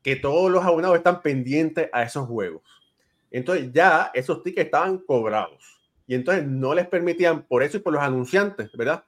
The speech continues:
Se les hacía difícil que esos juegos contaran, pero están planificando el año que viene, el año próximo, para ver si en efecto hacen juegos de temporada aquí en Citi Field, y si ese es el caso, bueno, pues esos juegos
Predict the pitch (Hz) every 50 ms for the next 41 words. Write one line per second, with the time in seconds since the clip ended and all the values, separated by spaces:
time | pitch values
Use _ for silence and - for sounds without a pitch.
0 | _ _ _ _ _ _ _ - - 135 127 123 117 - 147 143 165 180 165 170
1 | 170 165 160 143 - 160 190 208 - _ _ _ _ _ _ _ _ _ _ _
2 | - 135 135 156 170 151 151 151 156 175 180 165 151 - - _ - 131 120 113
3 | 113 113 131 131 117 107 104 - 147 170 170 165 156 - - 120 117 - 117 110
4 | 113 - 131 139 139 135 147 139 147 151 151 143 127 113 110 113 120 135 139 156
5 | 156 143 131 120 123 143 120 107 113 139 139 143 131 120 - 143 135 139 - _
6 | _ _ _ _ - 117 113 117 139 165 165 165 - - 135 127 127 - - -
7 | 131 127 120 113 120 - 175 196 190 190 - _ - 135 143 - _ _ _ _
8 | _ _ _ - - 120 127 143 - 180 151 139 127 120 120 120 120 120 131 143
9 | 156 165 160 170 165 165 156 160 165 - - 175 170 170 147 127 123 131 139 147
10 | - - _ _ _ _ _ _ _ _ _ _ _ 117 113 110 - - _ 127
11 | 131 139 143 185 185 208 185 180 175 185 - - _ 139 135 135 - 127 127 -
12 | 180 196 190 185 185 - 185 - - - 175 233 226 - - 131 131 120 - _
13 | - 120 135 - 175 160 156 175 202 196 170 - -